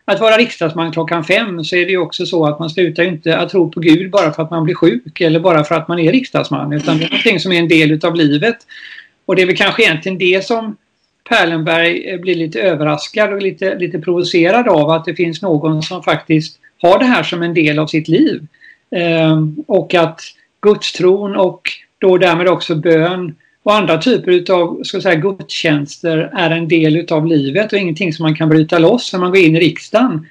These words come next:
eller när man åker in på sjukhus. Eh, så det är väl återigen någon typ utav, ska jag säga, platthet eller fyrkantighet där. Eh, jag vill ju väldigt gärna att våra riksdagsmän ska ha värde-, alltså ha en värdegrund. Och att de ger uttryck för den är ju inte, det är ju inte någonting som jag tycker...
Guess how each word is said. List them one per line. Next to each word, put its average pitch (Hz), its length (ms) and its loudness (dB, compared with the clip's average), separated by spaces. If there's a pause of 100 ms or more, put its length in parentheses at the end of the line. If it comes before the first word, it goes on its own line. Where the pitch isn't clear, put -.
(160)
eller 190 200 2
när 185 100 0
man 185 100 -2
åker 185 200 0
in 156 120 0
på 156 100 -6
sjukhus. 208 800 -4 (680)
Eh, 170 340 2 (280)
så - 120 0
det 190 100 -2
är 202 40 -2
väl 226 120 4
återigen 208 500 2
någon 196 140 -4
typ 190 280 0
utav, 175 300 -2
ska 170 140 -6
jag 165 80 -4
säga, 160 440 0 (160)
platthet 165 640 -4
eller 160 140 -2
fyrkantighet 165 840 0
där. 143 280 0 (420)
Eh, 165 260 0
jag 180 320 2
vill 233 160 4
ju 214 60 2
väldigt 196 280 2
gärna 196 260 2
att 160 140 -4
våra 180 180 2
riksdagsmän 165 540 -2
ska 160 140 -8
ha 156 120 0
värde-, 165 500 0
alltså 185 200 0
ha 180 100 4
en 160 60 2
värdegrund. 160 760 2 (640)
Och 180 100 0
att 170 80 -2
de 185 120 0
ger 202 160 4
uttryck 160 340 -4
för 269 80 0
den 180 260 0
är 175 40 0
ju 185 140 0
inte, 170 380 -6
det 165 100 -2
är 175 40 4
ju 220 80 0
inte 202 220 -4
någonting 185 360 -4
som 180 160 -6
jag 160 240 -2
tycker... 165 460 0